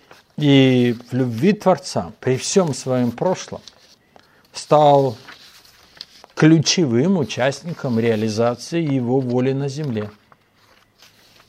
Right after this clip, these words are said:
Интересное само по себе изучение будет этого человека, но в свете Иисуса мы увидим истину и без примеси.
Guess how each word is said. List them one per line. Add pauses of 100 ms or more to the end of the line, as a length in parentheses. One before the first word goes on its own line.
(480)
Интересное
само
по
себе
изучение
будет
этого
человека,
но
в
свете
Иисуса
мы
увидим
истину (460)
и
без
примеси.